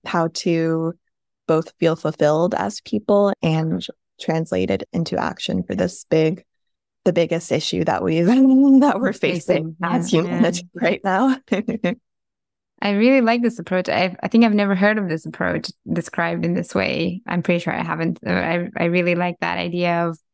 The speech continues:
Speaker 2: not just looking at it from one angle, and the fact that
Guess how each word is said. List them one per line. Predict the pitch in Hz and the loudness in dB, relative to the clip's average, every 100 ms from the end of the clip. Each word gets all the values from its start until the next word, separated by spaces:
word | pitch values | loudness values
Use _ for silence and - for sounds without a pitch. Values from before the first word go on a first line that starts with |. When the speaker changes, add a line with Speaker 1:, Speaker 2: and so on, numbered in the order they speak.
| _ _ _ _ | _ _ _ _
Speaker 2:
not | 175 170 160 | 0 2 0
just | 170 170 | -4 -2
looking | 180 - 180 | -2 0 0
at | 170 | 0
it | 170 | -4
from | - 175 | -4 0
one | 175 175 | 2 0
angle, | 170 180 185 190 | -2 -4 -2 -2
and | 180 | -2
the | 175 | -4
fact | - 165 - | -6 -6 -2
that | 170 | -4